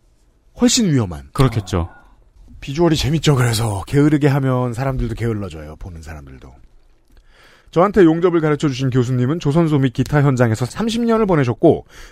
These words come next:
Speaker 1: 그분이 보여주시는 기술은 보기에는 쉬웠지만 저는 위에서 말한 자세와 용접법으로 손바닥만한 두 개의 철판을 붙이는 일에도 일 년가량의 시간이 걸렸습니다. 자격증을 취득한 계절은 여름이었는데 청자켓, 청바지, 용접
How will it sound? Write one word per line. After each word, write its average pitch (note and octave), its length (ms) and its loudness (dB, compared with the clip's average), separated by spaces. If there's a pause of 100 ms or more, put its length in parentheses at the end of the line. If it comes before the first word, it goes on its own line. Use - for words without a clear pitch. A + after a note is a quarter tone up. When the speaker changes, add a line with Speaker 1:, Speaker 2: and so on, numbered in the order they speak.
Speaker 1:
그분이 G#3 260 2
보여주시는 D3+ 560 2
기술은 B2+ 420 -2
보기에는 D#3 500 2
쉬웠지만 D3 640 0 (280)
저는 F3+ 300 0
위에서 G3 280 4
말한 E3 260 4
자세와 B2+ 580 2
용접법으로 C#3 680 -2
손바닥만한 F#3+ 720 -2
두 D3 180 -4
개의 G3 220 4
철판을 G#3 400 -2
붙이는 D#3 360 -4
일에도 B2+ 360 2 (240)
일 F#3+ 160 2
년가량의 E3 460 0
시간이 G#2+ 260 -4
걸렸습니다. D2 840 -14 (760)
자격증을 F3+ 460 0
취득한 G3+ 400 -4
계절은 F3 320 2
여름이었는데 D#3 920 2
청자켓, F#3 640 0
청바지, E3 680 -2
용접 F#3 340 -2